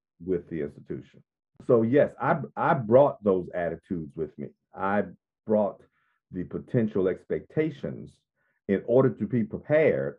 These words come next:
on how I'm going to deal with it if it happens. And, and again, most of the trepidation, we enjoyed our meal.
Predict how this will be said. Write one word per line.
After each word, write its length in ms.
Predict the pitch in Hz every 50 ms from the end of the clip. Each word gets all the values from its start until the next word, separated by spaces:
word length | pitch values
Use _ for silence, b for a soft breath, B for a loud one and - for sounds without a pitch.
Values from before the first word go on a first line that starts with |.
| - -
on 180 | 85 90 87
how 180 | 90 110 104 101
I'm 140 | 101 101 98
going 180 | 95 92 82
to 80 | - 85
deal 240 | 87 117 151 165 -
with 220 | 85 78 67 -
it 140 | _ - _ _ _ _ _ _ _ _ _ _ _ _ -
if 200 | 95 95 - 92
it 100 | 85 -
happens. 420 | - 80 64 - - - - - _ _ _ _ _ _ _ _ -
And, 260 | 135 135 131 131 127 - -
and 160 | 123 127 131
again, 420 | 127 123 147 156 147 120 98 - -
most 340 | 98 104 123 170 170 - 123
of 120 | 107 101
the 220 | 95 90 85 82 - _ _ -
trepidation, 640 | - 120 113 - 98 104 113 131 139 135 117 110 104 -
we 220 | 110 120 160 220
enjoyed 460 | 294 117 101 110 110 131 185 175 69 - -
our 160 | - 92 90
meal. 380 | 87 85 80 73 65 58 - -